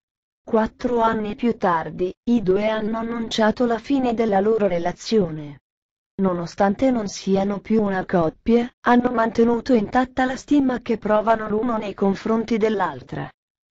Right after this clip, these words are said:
In un'occasione, il regista ha definito l'ex compagna lo sliding doors più fantastico della sua vita.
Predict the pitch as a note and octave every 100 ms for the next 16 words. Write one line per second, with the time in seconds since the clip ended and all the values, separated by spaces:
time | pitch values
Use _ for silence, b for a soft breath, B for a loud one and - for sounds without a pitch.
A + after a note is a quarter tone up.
0 | _ - B3+ B3 B3 B3+ A#3+ A3+ G#3 G#3+
1 | E3+ E3+ G3 - - A3+ A#3+ B3 A#3 C#4
2 | B3 - G3+ G3 - C#4+ C#4 A#3+ A3+ A#3+
3 | B3 - - G#3 G3 C4 C#4 B3+ G#3 F3+
4 | F3+ G3+ A#3 A#3 B3+ B3+ F#3+ G#3 G#3 G#3
5 | - G3 - A3 G3+ A#3 B3 - F3 F3+
6 | E3+ E3 E3 - A3+ G#3+ G#3+ E3 D3+ C3+